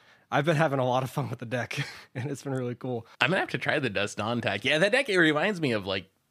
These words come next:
Speaker 2: honestly, like, Hammer Time in a weird way, how you get these, like, super fast, kinda like Jank 'em out kills, but then you can also, like, kinda play a real game of Magic, too, and can, like, win in the late game. So, yeah, I think that deck is, I don't know, it can have some consistency issues, but the power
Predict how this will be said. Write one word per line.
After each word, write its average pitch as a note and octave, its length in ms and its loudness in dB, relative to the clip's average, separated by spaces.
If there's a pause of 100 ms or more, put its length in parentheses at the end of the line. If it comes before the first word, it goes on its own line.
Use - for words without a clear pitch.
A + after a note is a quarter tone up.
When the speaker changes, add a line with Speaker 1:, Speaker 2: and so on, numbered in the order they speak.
Speaker 2:
honestly, B3+ 460 0
like, B2+ 200 -2
Hammer A#2 340 -4
Time F3+ 360 2
in D3+ 140 -2
a D#3+ 60 4
weird D#3 260 2
way, D3+ 180 2
how D#3+ 100 -2
you B2+ 140 0
get C#3 100 4
these, B2+ 220 0
like, G#2 220 -2
super C#3 360 0
fast, B2 640 -2 (380)
kinda E3+ 200 2
like B2+ 220 0
Jank A#2 240 -4
'em A#2 100 0
out G2+ 200 -8
kills, A#3+ 320 2
but F3+ 160 -4
then C#3+ 120 2
you C#3 80 -2
can B2 120 -2
also, A2 320 0
like, A2+ 320 -2 (320)
kinda G#4 320 2
play A#3 180 4
a E3+ 60 4
real D3+ 160 0
game C#3+ 180 0
of A2 80 -2
Magic, G2+ 400 -2
too, A2+ 260 -2
and A2 200 -4
can, C#3 160 2
like, A#2 200 -4
win B2 140 -4
in C3 120 0
the A2+ 60 -2
late G#2+ 220 -4
game. G2+ 220 -2
So, C#3+ 80 0
yeah, D#3+ 160 2
I D#3+ 100 0
think C4+ 200 0
that F3+ 140 2
deck C#3 200 0
is, G#2 320 -4 (480)
I F#3 100 4
don't G#2+ 140 0
know, G2+ 240 2
it E3+ 180 0
can C4+ 140 0
have F4+ 160 0
some F4 160 -2
consistency D3+ 800 -2
issues, G#3+ 340 -2
but C#3 160 -4
the D#3+ 80 2
power D3+ 240 2